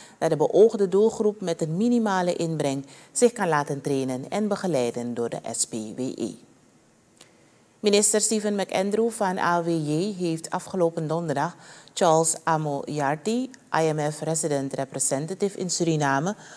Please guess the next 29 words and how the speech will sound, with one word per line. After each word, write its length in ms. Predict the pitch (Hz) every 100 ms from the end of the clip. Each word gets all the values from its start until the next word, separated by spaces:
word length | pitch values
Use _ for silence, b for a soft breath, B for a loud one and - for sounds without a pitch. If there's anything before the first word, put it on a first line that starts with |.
| B
voor 360 | - 220 180 180
een 220 | - 156
beleefdheidsbezoek 1080 | 151 160 190 180 147 139 - 131 - 131 -
ontvangen. 540 | 143 139 - 139 104 113 - B B B B B B -
De 100 | 110
minister 420 | 127 147 - 160
heeft 180 | 160 147
daarbij 560 | 143 139 135 139 156 -
een 100 | 139
breedvoerige 680 | 139 131 - 202 190 -
uiteenzetting 760 | - 156 - 160 156 143 143 147
gegeven 560 | 147 - 139 135 135 127
van 180 | 131
het 100 | 127
beleid 460 | 123 131 117 113 - 147
van 240 | - 120
het 100 | 113
ministerie 640 | 117 117 - 180 170 175 175 B B B
dat 160 | 233 233
gestoeld 440 | 208 - 190 214
is 200 | 240 254
op 160 | - 165
de 80 | 165
concepten 800 | 151 147 - 165 - 147 143 147 B B
decent 500 | 175 226 226 220 180
work 320 | 147 170 214
en 260 | - 175 170
youth 280 | 139 131 -
power. 440 | 156 123 113